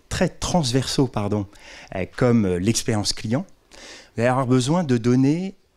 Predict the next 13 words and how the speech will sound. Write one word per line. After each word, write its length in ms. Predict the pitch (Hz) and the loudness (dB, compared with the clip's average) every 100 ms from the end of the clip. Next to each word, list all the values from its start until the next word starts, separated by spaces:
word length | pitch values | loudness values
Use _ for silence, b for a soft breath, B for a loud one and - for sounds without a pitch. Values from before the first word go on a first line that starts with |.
| - | -8
issues 340 | 151 - - | -6 -4 -6
de 140 | 180 120 | -6 -6
tous 240 | - - | -4 2
les 80 | 190 | 4
départements 680 | 151 - 139 - 143 131 - _ - | 4 0 -6 -2 0 0 -2 _ -8
de 100 | 104 | -2
l'organisation, 640 | 98 92 92 90 90 - - - B B | -2 0 0 -2 -4 -8 -14 -16 B B
et 100 | 104 | -2
même 200 | 98 120 | 4 4
de 80 | 117 | 4
l'extérieur. 720 | 110 - - 95 90 82 - _ _ B B B B B | 0 -2 -6 -8 -10 -12 -20 _ _ B B B B B
Donc 220 | 123 120 - | 0 0 -2
finalement, 540 | - - 143 147 143 | -8 2 4 4 2